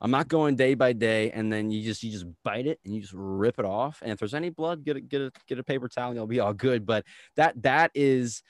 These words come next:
uh, that's what the Nets shouldn't be doing, I should say, with him just ripping it right off. You know, take your time, ha-, hamstring's a nagging injury, but that's, that's concerning. Also, Lam-, LaMarcus Aldridge, we talked about it a couple weeks ago, him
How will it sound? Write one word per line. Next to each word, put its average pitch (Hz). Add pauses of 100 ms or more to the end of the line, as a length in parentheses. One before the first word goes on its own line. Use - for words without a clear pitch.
(340)
uh, 107
that's 127
what 127 (420)
the 123
Nets 127
shouldn't 185
be 117
doing, 104
I 98
should 101
say, 113
with 104
him 107
just 92
ripping 120
it 110
right 107
off. 98
You 120
know, 104 (440)
take 151
your 156
time, 123 (420)
ha-, 120
hamstring's 131
a 120
nagging 117
injury, 107
but 95
that's, 120
that's 143
concerning. -
Also, 170
Lam-, 143
LaMarcus 147
Aldridge, 143
we 139
talked 147
about 135
it 131
a 123
couple 147
weeks 143
ago, 113
him 120